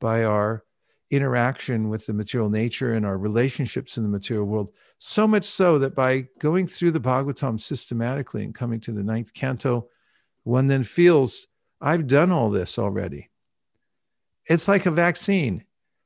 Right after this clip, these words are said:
Uh, you know, the body, when it gets a vaccine, it, it, uh, goes through the motions. It, it, it attacks 'cause it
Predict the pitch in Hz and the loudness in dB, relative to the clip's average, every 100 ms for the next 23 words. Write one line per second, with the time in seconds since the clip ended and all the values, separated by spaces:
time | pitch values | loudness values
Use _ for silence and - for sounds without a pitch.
0 | _ _ _ - 165 160 143 143 135 127 | _ _ _ -12 -8 0 2 4 4 4
1 | 147 165 170 151 143 - - 135 139 143 | 6 6 6 4 2 -4 -4 -2 0 0
2 | 147 151 135 135 - 160 156 131 113 135 | 0 0 2 0 0 0 0 0 -2 -4
3 | 131 - - 135 131 123 131 113 113 139 | -6 -12 -2 2 4 2 0 0 2 2
4 | 147 - - 143 131 123 135 170 - 117 | 2 -2 -2 0 2 2 4 2 0 -4
5 | 95 - - 131 139 - 135 127 - 165 | -4 -8 -4 -4 -4 -2 0 2 0 0
6 | 156 127 - - - 131 113 - | 0 0 -6 -12 -6 -2 -2 -2